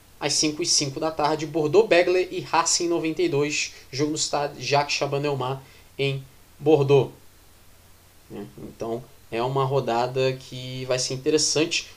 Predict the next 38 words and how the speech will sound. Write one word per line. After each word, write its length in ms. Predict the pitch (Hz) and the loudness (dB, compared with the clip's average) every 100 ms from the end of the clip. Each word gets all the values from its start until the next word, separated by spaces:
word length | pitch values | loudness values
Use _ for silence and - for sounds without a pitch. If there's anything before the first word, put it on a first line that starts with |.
| - | -2
Todos 280 | - 277 269 | 4 4 4
os 60 | 208 | 4
jogos 220 | 214 208 | 4 4
vão 140 | 190 | -2
ser 160 | 185 185 | -2 -2
transmitidos 640 | 185 175 170 165 160 151 | -2 -4 -4 -4 -4 -4
no 100 | 156 | -6
Canal 300 | 147 151 156 | -4 -2 -2
Plus, 540 | 151 147 170 - - - - | -4 -4 -4 -4 -6 -10 -14
então, 760 | 117 117 - 117 135 147 147 147 - - - - - - - | -12 -10 -4 0 0 0 -4 -8 -18 -20 -20 -20 -20 -20 -16
é, 420 | 113 113 110 110 113 | -6 -4 -4 -6 -2
não 160 | 135 | -2
tem 240 | 147 160 120 | 2 0 0
erro. 220 | 104 - - - - - - - - - - - | -4 -10 -20 -20 -20 -20 -20 -20 -20 -20 -20 -16
Bom, 140 | - - - - - - | -16 -16 -20 -20 -20 -4
então 240 | 220 277 | 0 2
eu 60 | 233 | 4
vou 280 | 202 170 151 | 4 4 4
terminar 460 | 156 147 135 131 | 0 0 -2 -2
esse 220 | 123 - | -2 -2
segmento 580 | - 131 120 117 113 - | 0 -2 -4 -8 -8 -10
aqui, 420 | 113 - 247 139 - - - - - - - - - - - - | -12 -6 -2 -2 -4 -20 -20 -20 -20 -20 -20 -20 -20 -20 -20 -8
que 60 | 151 | -2
aí 160 | 185 | 0
no 100 | 220 | 0
seg-, 380 | 202 - 220 175 | 0 -2 -4 -10
no 220 | 196 208 202 | 0 2 2
terceiro 420 | 214 214 196 196 | 0 0 0 0
segmento 520 | 208 214 196 190 214 | -2 0 -2 -2 -2
eu 40 | |
falo, 800 | 208 - 180 185 202 190 190 185 | -4 2 2 4 4 4 2 -2
vou 60 | 208 | -2
falar 200 | 294 415 | -4 -2
um 20 | |
pouco 160 | 392 - | -2 0
de 100 | 277 | -2
Rugby 280 | 294 277 214 | -2 -6 -4
League. 360 | 196 131 107 | -4 -4 -8